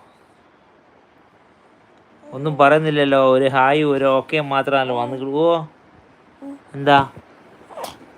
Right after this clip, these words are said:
എടുക്കല്ല, എടുക്കല്ല, എടുക്കല്ല, എടുക്കല്ല, എടുക്കല്ല. ഇതാ, ഇതാ, വാ, വാ, ഇതാ, ടാറ്റ പാടി, ടാറ്റ പാടി, ടാറ്റ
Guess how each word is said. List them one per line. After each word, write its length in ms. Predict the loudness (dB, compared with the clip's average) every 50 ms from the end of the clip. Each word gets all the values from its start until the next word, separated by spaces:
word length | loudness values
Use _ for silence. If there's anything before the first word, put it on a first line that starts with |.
| -6 0 2
എടുക്കല്ല, 320 | 2 2 4 4 4 6 6 4
എടുക്കല്ല, 260 | 4 4 2 4 4 4 4
എടുക്കല്ല, 280 | 2 2 2 2 2 2 2
എടുക്കല്ല, 280 | 0 -2 -2 0 0 0 0
എടുക്കല്ല. 320 | -2 -4 -4 -2 0 2 0 0 0 -4 -12 -20 _ _ _ _ _ _ _ _ _ _ _ _ _ _ _ _ -14 -8
ഇതാ, 180 | -2 0 2 2 2 2 0 -2 -4 -10 _ _ _ _ _ _ _ _ _ _ _ _ _ _ -6
ഇതാ, 140 | -2 0 2 4
വാ, 80 | 4 4 4 4
വാ, 60 | 4 4 4
ഇതാ, 100 | 2 0 2
ടാറ്റ 180 | 0 0 0 0 -2
പാടി, 160 | -2 -4 -6 -10 -14 _ _ _ _ _ _ _ _ _ _ _ _ -20 _ _ _ _ -10
ടാറ്റ 180 | -8 -6 -4 -2 -2
പാടി, 160 | -4 -4 -6 -10 -16 -20 _ _ _ _ _ _ _ _ -20 -20 _ _ _ -20 -20 _ _ -20 -20 -20 _ _ _ -20 -20 -20 -20 -20 -14 -8
ടാറ്റ 240 | -6 -6 -4 -2